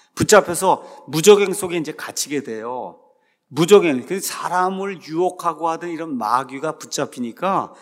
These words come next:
그러니까 어떻게 돼요? 아담, 아담이 살던 에덴 동산에도 마귀가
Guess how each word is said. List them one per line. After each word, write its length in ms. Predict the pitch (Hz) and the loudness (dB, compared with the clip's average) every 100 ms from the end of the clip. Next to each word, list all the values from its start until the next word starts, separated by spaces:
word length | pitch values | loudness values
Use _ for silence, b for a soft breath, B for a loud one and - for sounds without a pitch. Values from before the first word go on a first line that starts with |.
| B B | B B
그러니까 240 | 180 185 | 0 2
어떻게 360 | 160 165 165 147 | 2 0 -6 -6
돼요? 280 | 123 101 - - B B B | -6 -8 -12 -20 B B B
아담, 560 | 135 151 190 190 185 - | 6 8 8 4 0 -6
아담이 440 | 120 156 180 185 175 | 2 4 4 2 0
살던 360 | 170 170 185 | -4 -2 -4
에덴 360 | 139 147 185 196 | -2 0 0 0
동산에도 520 | 175 175 156 151 131 | -2 -4 -4 -4 -6
마귀가 680 | 143 - 127 143 139 135 | -4 -2 -2 -2 -2 -2